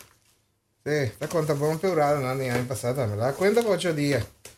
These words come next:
Xanabamba vigilante de Buenavista, detención pa caso de secuestro y maltrato. Ayer de Orlando Mardugan,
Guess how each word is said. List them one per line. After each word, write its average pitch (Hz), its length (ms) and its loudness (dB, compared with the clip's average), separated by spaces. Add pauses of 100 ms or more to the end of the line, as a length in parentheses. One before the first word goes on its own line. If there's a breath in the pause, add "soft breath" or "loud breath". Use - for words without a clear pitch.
(380 loud breath)
Xanabamba 185 600 4
vigilante 190 720 4
de 185 80 4
Buenavista, 180 720 4
detención 175 540 2
pa 196 140 2
caso 170 300 2
de 170 100 0
secuestro 165 600 2
y 170 40 2
maltrato. 165 600 2
Ayer 160 340 4
de 156 60 2
Orlando 151 340 2
Mardugan, 151 880 0